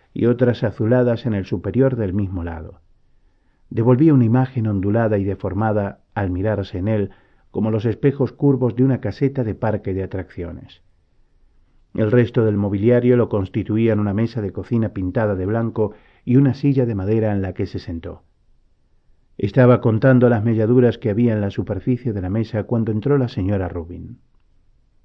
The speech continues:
La señora Rubin era una mujer rolliza de grises cabellos. Llevaba una bata de casa y un delantal azul, y sus zapatos de medio tacón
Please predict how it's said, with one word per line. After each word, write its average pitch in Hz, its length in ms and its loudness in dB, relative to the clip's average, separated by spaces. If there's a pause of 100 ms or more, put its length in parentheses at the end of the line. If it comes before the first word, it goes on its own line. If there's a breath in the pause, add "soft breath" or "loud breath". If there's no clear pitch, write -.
(1400)
La 120 140 -12
señora 151 360 2
Rubin 139 480 2
era 139 140 4
una 123 120 4
mujer 113 300 -2
rolliza 107 520 0
de 95 220 -4
grises 104 400 -4
cabellos. 87 600 -10 (440)
Llevaba 107 340 2
una 104 140 2
bata 107 300 0
de 92 120 -6
casa 123 380 0
y 113 100 -2
un 92 120 -4
delantal 92 420 -4
azul, 107 400 -2 (280 soft breath)
y - 120 -8
sus 131 180 -2
zapatos 143 600 2
de 95 100 -2
medio 101 280 -2
tacón 101 420 -2